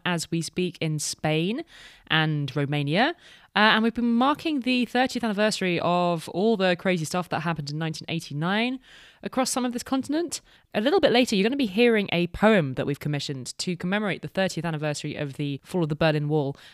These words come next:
I've personally had a very big week because I got to do an interview for this podcast in person, which made a very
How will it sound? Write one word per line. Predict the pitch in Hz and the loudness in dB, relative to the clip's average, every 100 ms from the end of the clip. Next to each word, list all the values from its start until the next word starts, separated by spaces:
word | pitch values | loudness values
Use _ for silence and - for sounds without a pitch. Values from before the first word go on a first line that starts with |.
| _ | _
I've | - 202 - | -2 -2 2
personally | 262 247 254 | 2 2 0
had | |
a | 226 | 0
very | 185 220 | 2 2
big | 220 233 208 | 4 2 4
week | 226 185 | 0 0
because | - 185 - | -6 -6 -2
I | 185 | -2
got | 170 - | 0 -4
to | |
do | - | -2
an | 175 | -2
interview | 180 180 160 165 | -2 -4 -4 -4
for | 165 151 | -2 0
this | 151 | 0
podcast | - 170 156 156 143 - | -2 -8 -4 -4 -6 -4
in | - 208 196 | 0 2 0
person, | - 202 214 - 320 381 | 0 4 4 2 -4 -2
which | 240 - | -4 -4
made | 170 | -4
a | |
very | 160 160 156 | -2 0 0